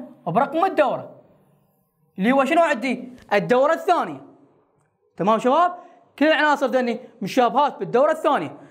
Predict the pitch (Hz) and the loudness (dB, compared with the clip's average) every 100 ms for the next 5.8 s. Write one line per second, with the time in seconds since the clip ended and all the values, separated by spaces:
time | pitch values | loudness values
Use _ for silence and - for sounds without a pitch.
0 | - - 269 285 302 294 277 247 190 156 | -20 -2 2 2 2 -2 0 0 0 -2
1 | - - - - 190 269 269 277 302 277 | -8 -20 -10 0 2 2 -2 0 0 2
2 | 339 320 226 254 165 - 294 202 277 339 | 0 -2 -2 0 -2 -2 0 2 0 0
3 | 226 160 156 - - _ _ _ - 190 | 0 -2 -2 -10 -16 _ _ _ -2 2
4 | 277 277 269 311 269 320 330 269 220 247 | 2 0 0 0 2 2 0 -2 -2 -2
5 | 165 139 302 311 247 277 262 - | -2 -2 0 0 0 2 0 0